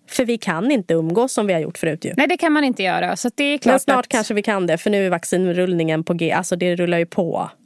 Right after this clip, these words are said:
Speaker 1: Tack och lov att de är så otroligt duktiga, forskarna, och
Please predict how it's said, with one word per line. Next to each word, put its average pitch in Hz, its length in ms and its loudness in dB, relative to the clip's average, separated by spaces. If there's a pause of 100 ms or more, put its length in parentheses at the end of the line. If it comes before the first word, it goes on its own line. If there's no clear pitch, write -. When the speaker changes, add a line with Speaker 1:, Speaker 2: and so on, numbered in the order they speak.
Speaker 1:
Tack - 280 -4
och 190 60 2
lov 175 480 0
att - 160 -6
de 151 240 0
är 156 120 -2
så 147 240 -2
otroligt 170 580 -4
duktiga, 170 360 -2
forskarna, 160 520 -2
och 165 280 0